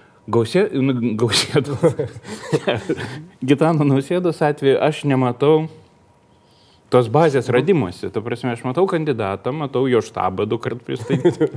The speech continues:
Speaker 2: <laughs>
Speaker 1: tarp žmonių, bet aš nematau, kad rastųsi tinklai
Speaker 2: Mhm.
Speaker 1: regionuose, tinklai ten, kur, kur yra rinkėjai.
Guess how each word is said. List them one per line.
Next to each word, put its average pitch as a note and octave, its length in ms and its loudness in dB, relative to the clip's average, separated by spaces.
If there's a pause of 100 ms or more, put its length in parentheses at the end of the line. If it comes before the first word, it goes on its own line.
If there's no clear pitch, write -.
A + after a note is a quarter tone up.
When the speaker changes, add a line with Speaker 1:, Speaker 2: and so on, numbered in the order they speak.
(180)
Speaker 2:
<laughs> - 320 -16
Speaker 1:
tarp A#2 140 -8 (160)
žmonių, D3 420 2
bet C#3 180 2
aš C#3+ 160 2
nematau, C#3+ 340 0
kad D3 120 0
rastųsi C#3 460 -4
tinklai B2+ 480 -2
Speaker 2:
Mhm. A#2+ 240 -2
Speaker 1:
regionuose, A2 760 -4 (100)
tinklai G#2 320 -8
ten, G#2+ 280 -10
kur, G2 200 -10 (140)
kur G#2 80 -10 (100)
yra G2+ 240 -6
rinkėjai. G#2 540 -4